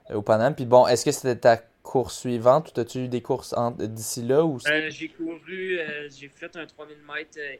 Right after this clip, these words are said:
Speaker 2: indoor. J'étais allé à à Flagstaff encore, en
Speaker 1: Oui.
Speaker 2: camp d'entraînement pendant un mois. Ensuite, j'ai fait, euh,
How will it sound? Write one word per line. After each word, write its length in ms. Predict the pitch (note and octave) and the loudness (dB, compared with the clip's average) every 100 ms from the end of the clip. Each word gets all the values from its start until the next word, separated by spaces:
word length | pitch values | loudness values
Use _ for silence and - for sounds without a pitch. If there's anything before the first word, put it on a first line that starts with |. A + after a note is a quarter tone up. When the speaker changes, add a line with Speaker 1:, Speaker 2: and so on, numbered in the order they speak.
| C#3+ | -18
Speaker 2:
indoor. 460 | C#3 C#3 C#3 C#3+ C#3+ | -20 -16 -14 -14 -18
J'étais 180 | - | -10
allé 100 | C#3+ | -8
à 160 | D#3 D#3 _ _ - | -8 -10 _ _ -10
à 220 | C#3 C3 | -8 -8
Flagstaff 580 | - C#3 C3 - D3 - | -10 -12 -12 -14 -14 -14
encore, 560 | C#3 C3 D3+ D#3+ _ _ | -20 -18 -18 -20 _ _
en 100 | C3+ | -4
Speaker 1:
Oui. 80 | C3 | -4
Speaker 2:
camp 60 | C#3 | -4
d'entraînement 400 | C3+ C#3 C3+ D3 | -10 -16 -16 -18
pendant 240 | D3 C#3 | -16 -14
un 120 | C3+ C3 | -14 -14
mois. 320 | C3+ C#3 D#3+ | -16 -16 -16
Ensuite, 360 | C#3 - D3 C#3 | -18 -16 -14 -14
j'ai 120 | C#3 | -16
fait, 260 | - C3+ _ _ C3+ | -10 -10 _ _ -6
euh, 300 | B2+ B2 | -6 -6